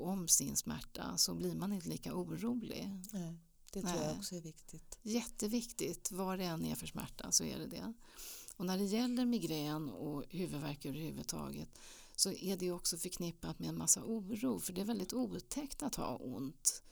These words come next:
Speaker 1: i huvudet.
Speaker 2: Mm.
Speaker 1: Just huvudet är, det är känsligt att ha ont i huvudet. Det är
Speaker 2: Mm.
Speaker 1: nästan värre än att ha ont i ett knä faktiskt.
Speaker 2: Mm, det tyck-, det upplever jag också att många tycker. Det, det är på något
Speaker 1: Mm.
Speaker 2: sätt närmare själen eller närmare
Speaker 1: Precis.
Speaker 2: oss själva.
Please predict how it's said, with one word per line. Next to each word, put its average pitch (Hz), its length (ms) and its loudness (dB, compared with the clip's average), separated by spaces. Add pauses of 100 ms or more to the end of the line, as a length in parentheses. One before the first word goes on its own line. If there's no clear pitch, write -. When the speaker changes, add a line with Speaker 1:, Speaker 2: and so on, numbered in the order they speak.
(180)
Speaker 1:
i 185 100 -4
huvudet. - 680 0
Speaker 2:
Mm. 196 100 2
Speaker 1:
Just 165 260 2
huvudet 233 480 2
är, 170 300 2 (540)
det 254 140 4
är - 120 0
känsligt 247 680 6
att 202 140 0
ha 170 80 -2
ont 117 420 -2
i 135 60 -2
huvudet. - 440 -4
Det 196 60 -2
är 180 40 2
Speaker 2:
Mm. 202 60 2
Speaker 1:
nästan 214 320 4
värre 233 400 2
än 165 120 0
att - 160 -2
ha 180 60 0
ont - 220 -2
i - 40 -2
ett - 120 -6
knä - 480 -2
faktiskt. - 600 -4
Speaker 2:
Mm, 226 200 -4
det 226 100 -2
tyck-, 240 280 -4
det 247 220 2
upplever 220 340 0
jag 196 120 0
också - 260 0
att 214 80 -4
många 170 260 -2
tycker. 226 320 -6
Det, 185 180 -4 (420)
det 214 80 0
är 190 40 0
på 190 40 0
något - 0 -
Speaker 1:
Mm. 202 100 2
Speaker 2:
sätt 202 180 6
närmare 196 800 4
själen 208 600 4
eller 156 240 2
närmare 180 840 4
Speaker 1:
Precis. - 520 10
Speaker 2:
oss - 200 12
själva. 185 500 2